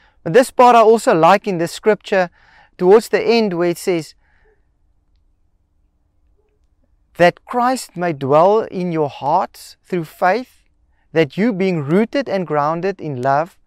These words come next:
may be able to comprehend with all the saints what is the width and the length and the depth and the height, to know the love of Christ, which surpasses all knowledge." See, we also need the saints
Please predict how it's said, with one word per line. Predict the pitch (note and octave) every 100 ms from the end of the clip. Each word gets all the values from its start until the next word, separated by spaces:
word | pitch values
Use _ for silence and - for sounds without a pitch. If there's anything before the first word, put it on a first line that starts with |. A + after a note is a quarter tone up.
| _ _ _
may | - F3
be | F3+ G#3+
able | G#3 A3+ B3
to |
comprehend | A3+ A#3 A3 G#3+ E3 G3+
with | F3 F3+ -
all | C#4+ D4+
the | C#4
saints | - G#3+ B2 G2 - - _ _ _ _ _ _ -
what | C#3 F3
is | F#3 E3+
the | D3+
width | C3 G#3+ - -
and | - D3+ C#3+
the |
length | C3 C#3 G3 G3
and | D3 C#3
the | B2 -
depth | D#3 E3+ -
and | C3+ C3
the | A#2+ -
height, | C3+ F3+ - - - _ _ _ _ -
to | G3+
know | D#3+ D3 E3 F#3 F#3+
the | F3+
love | C#3 C#3+ D#3+ D3+ - _ -
of | C#3 -
Christ, | - D#3 A2+ F2+ - _ _ _ _ _ _ _ -
which | C3+
surpasses | - D#3 E3 E3 E3 D#3+
all | - E3+ D#3+
knowledge." | B2 B2+ A2+ - - _ _ _ _ _ _
See, | - G#3+
we | G3+ C4+
also | C4+ C#4 C#4+
need | A3+ G3 A#3+ G#3 D3+ _ _ _ _ _ _
the | - E3
saints | - B3+ A3 A3